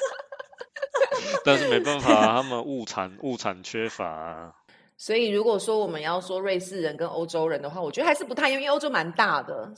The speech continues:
Speaker 2: 然后文化也不一样。其实对其他我们刚刚讲到那些国家，其实吃对他们来讲也是重要的。尤其像南欧，我觉得吃，像意大利的，其实我觉得意大利的菜就很好吃，然后西班牙的也好吃，法国，法国菜也不错。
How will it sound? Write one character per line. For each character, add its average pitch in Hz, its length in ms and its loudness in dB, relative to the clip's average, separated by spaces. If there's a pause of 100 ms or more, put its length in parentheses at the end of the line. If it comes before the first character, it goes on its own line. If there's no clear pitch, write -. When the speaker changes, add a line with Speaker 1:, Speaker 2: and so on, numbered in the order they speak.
Speaker 2:
然 156 120 -8
后 226 180 -4 (220)
文 190 260 -6
化 220 180 -2
也 156 120 -2
不 160 200 -10
一 135 180 -16
样。 127 220 -6 (680)
其 196 140 -12
实 202 140 -8
对 233 220 6
其 - 180 -12
他 196 100 4
我 190 60 2
们 160 80 -6
刚 175 100 2
刚 190 100 -4
讲 160 140 -6
到 151 100 -6
那 175 120 -8
些 170 120 -4
国 156 140 -6
家， 175 80 -6
其 214 160 -12
实 262 100 -14
吃 285 200 -10
对 262 100 -2
他 254 140 -2
们 214 80 -4
来 185 80 -2
讲 180 100 -6
也 123 80 -10
是 160 80 -16
重 160 240 -12
要 156 220 -6
的。 90 180 -14 (460)
尤 - 80 -10
其 196 60 -8
像 196 220 -6
南 156 200 0
欧， 160 580 -2
我 147 140 -16
觉 147 120 -12
得 160 240 -6
吃， 185 420 -8
像 196 160 -8
意 196 100 -8
大 190 160 2
利 190 120 -6
的， 147 260 2
其 - 120 -14
实 185 100 -10
我 180 140 -4
觉 151 100 -10
得 143 80 -6
意 185 120 -12
大 180 140 -2
利 165 100 -6
的 143 80 -4
菜 147 180 -8
就 - 180 -14
很 123 140 -16
好 - 200 -10
吃， - 280 -18 (640)
然 147 100 -14
后 165 80 -16
西 180 120 -8
班 160 180 0
牙 131 140 -4
的 110 100 -6
也 101 140 -6
好 - 200 -10
吃， - 200 -20 (560)
法 185 160 6
国， 160 140 -4
法 180 180 -2
国 139 120 -8
菜 139 220 -10
也 65 100 -14
不 - 120 -20
错。 - 400 -14